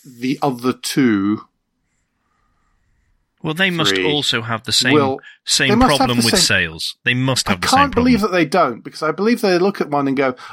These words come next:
Speaker 1: "Oh, but they're doing it, therefore we have to do it." I mean, look at that G L, is it a G L E? An E G L, whatever the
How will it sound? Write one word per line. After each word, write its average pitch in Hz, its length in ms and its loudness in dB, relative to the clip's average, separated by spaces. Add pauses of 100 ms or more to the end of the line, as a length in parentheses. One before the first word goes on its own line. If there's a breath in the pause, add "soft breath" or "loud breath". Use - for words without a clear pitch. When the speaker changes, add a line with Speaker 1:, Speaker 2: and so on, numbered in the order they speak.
Speaker 1:
"Oh, 190 140 2
but 156 140 -4
they're 180 180 2
doing 127 200 0
it, 123 100 -4
therefore 139 320 -2
we 143 140 2
have 110 220 -2
to 101 100 -20
do 92 100 -6
it." - 100 -6
I 120 40 -2
mean, 135 100 0
look 190 160 0
at 220 60 -6
that 135 260 -4 (1080 soft breath)
G 143 460 0
L, 120 640 -2
is - 140 -14
it - 60 -12
a 131 40 -12
G 156 260 0
L 151 160 2
E? 160 160 0
An 131 160 -6
E 143 340 -2
G 123 460 0
L, 117 320 0
whatever 104 340 -8
the - 80 -18